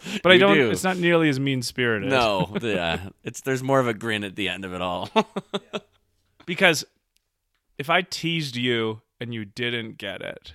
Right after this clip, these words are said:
Speaker 1: it would be mean.
Speaker 2: That would be mean.
Speaker 1: The whole point of the teasing is that you get it.
Speaker 2: Yeah.
Speaker 1: And the whole point of Rick's castigations of Morty are to make him feel lesser. <laughs>
Speaker 2: Yeah. Yeah.
Speaker 1: So. All right.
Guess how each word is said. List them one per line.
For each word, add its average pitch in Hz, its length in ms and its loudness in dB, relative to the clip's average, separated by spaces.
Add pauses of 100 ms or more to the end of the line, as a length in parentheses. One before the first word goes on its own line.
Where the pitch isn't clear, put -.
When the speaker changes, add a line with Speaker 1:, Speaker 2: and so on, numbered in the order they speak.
(140)
Speaker 1:
it 123 80 -8
would 110 120 -10
be 104 120 -12
mean. 107 500 -14
Speaker 2:
That 98 120 -10
would 90 160 -10
be - 100 -12
mean. - 120 -16
Speaker 1:
The 147 100 2
whole 160 160 0
point 160 540 -4
of 117 140 -10
the 113 80 -10
teasing 113 400 -6
is 101 100 -10
that 101 140 -10
you 101 100 -14
get 95 280 -10
it. 69 240 -20
Speaker 2:
Yeah. 87 200 -4 (360)
Speaker 1:
And 131 220 -4 (160)
the 127 80 -8
whole 147 160 -4
point 143 360 -4
of 101 140 -6
Rick's - 520 -6 (600)
castigations 123 1200 -2
of 98 360 -6 (400)
Morty 107 340 -2
are 95 140 -8
to - 120 -14
make 110 300 -6
him 104 200 -12
feel 95 340 -12
lesser. 98 480 -10 (140)
<laughs> - 120 -18
Speaker 2:
Yeah. 123 420 2 (460)
Yeah. 90 180 -2
Speaker 1:
So. 104 260 -8 (1600)
All 165 60 2
right. 151 340 2